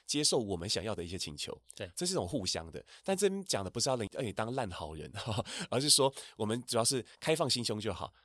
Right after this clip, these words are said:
Speaker 1: 去知道那是什么。然后最后我们再去考虑自己的界限，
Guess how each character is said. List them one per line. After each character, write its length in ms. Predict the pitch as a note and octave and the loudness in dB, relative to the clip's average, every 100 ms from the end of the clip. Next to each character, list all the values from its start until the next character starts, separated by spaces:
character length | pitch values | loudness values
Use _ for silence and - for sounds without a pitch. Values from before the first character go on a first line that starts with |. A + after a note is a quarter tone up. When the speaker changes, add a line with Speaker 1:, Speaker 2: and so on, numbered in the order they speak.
| - | -4
Speaker 1:
去 160 | D3 | -2
知 200 | A#2+ C#3+ | 0 2
道 160 | D3+ B2+ | 2 2
那 100 | A#2+ | 2
是 80 | A2+ | 0
什 160 | F#2+ | 0
么。 140 | - - _ - | -2 -12 _ -4
然 100 | G#2+ | 0
后 60 | |
最 160 | A#2+ G3 | 2 6
后 60 | F3+ | 6
我 40 | |
们 80 | A2 | 6
再 120 | B2 | 2
去 40 | |
考 140 | A#2+ E2+ | 2 -2
虑 140 | G#2+ | -4
自 100 | - | -4
己 60 | F#2 | -6
的 60 | D#2+ | -4
界 180 | G2+ | -4
限， 240 | E2+ - | -2 -2